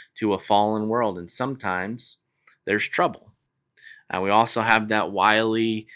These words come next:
serpent who still tries to shoot flaming darts at us. Um, so it's not all coming up roses all of the time, but we can live a life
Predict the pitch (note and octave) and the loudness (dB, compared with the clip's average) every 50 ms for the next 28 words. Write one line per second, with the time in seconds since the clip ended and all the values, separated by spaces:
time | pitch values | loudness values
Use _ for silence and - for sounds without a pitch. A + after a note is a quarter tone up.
0 | - _ - - - - C#3+ C#3 - - F#2+ A2 A#2 - - - A2 G#2 G2 - | -20 _ -8 -4 0 0 0 0 0 -2 -2 -2 -4 -6 -8 -6 -6 -6 -4 -4
1 | - - - A2+ A2+ A2+ A2+ A2+ - A2+ G#2 G2+ G#2+ G#2+ G#2 - - - - G#2 | -6 -2 0 0 2 2 0 -2 0 2 2 4 4 2 0 -4 -6 -6 -4 -2
2 | G2 F#2+ F#2 - - - - _ - - - B2 B2 - - - B2+ A#2+ B2 C3 | -2 -2 -4 -6 -14 -20 -18 _ -6 -4 -2 -4 -4 -4 -4 -2 0 0 2 2
3 | C3 B2 B2 A#2 A2 B2 C#3 B2+ A#2+ - - G2+ E2 D2 C2 - - - - - | 0 0 -2 0 2 2 2 2 0 -2 -6 -6 -6 -6 -6 -10 -14 -14 -10 -10
4 | - - - - _ _ _ _ _ _ _ _ _ _ _ _ _ _ _ _ | -10 -10 -12 -16 _ _ _ _ _ _ _ _ _ _ _ _ _ _ _ _
5 | _ _ - F2+ F2 - - G2 F2+ - G2+ G#2+ A#2 B2 B2+ B2+ A#2+ - - - | _ _ -14 -12 -8 -6 -4 -4 -4 -4 -2 0 2 4 6 4 4 2 0 0
6 | F2+ G2+ G#2 G2+ G#2 G2+ G2+ G2+ G2+ G2+ - _ _ _ - - - G2 F#2+ F#2+ | 2 4 6 6 4 4 2 0 -2 -4 -10 _ _ _ -8 -4 -2 -2 -2 -2
7 | F#2+ F#2 F2 - - F2 E2 - _ - F2 E2+ E2+ F2 E2 E2 E2 D#2+ D#2 - | -4 -6 -8 -8 -8 -8 -8 -8 _ -8 -6 -4 -4 -4 -6 -10 -12 -14 -14 -10
8 | - F2+ F#2+ F#2+ F#2+ F#2+ F2+ - F2+ E2+ - G2+ F#2 F#2 F2+ F2+ F2 - D#3 E3+ | -6 -4 -4 -2 -2 -4 -6 -10 -12 -12 -8 -8 -6 -6 -8 -8 -4 0 2 2
9 | B2+ - - - - - _ _ _ _ _ _ _ _ _ _ _ - - - | 2 0 -2 -10 -18 -18 _ _ _ _ _ _ _ _ _ _ _ -20 -20 -20
10 | - _ _ - G#2 - - - A#2 A2 A2+ A2 G#2+ - F#2 G#2+ G#2+ G#2 G2 - | -20 _ _ -6 -6 -6 -2 2 4 4 4 4 2 -2 -2 -2 -2 -2 -2 -4
11 | - - F2+ F#2 F#2 F#2+ G2 G2+ G2 G2+ G2+ - - - - - _ | -8 -8 -6 -4 -2 0 2 2 2 0 -2 -6 -10 -16 -20 -20 _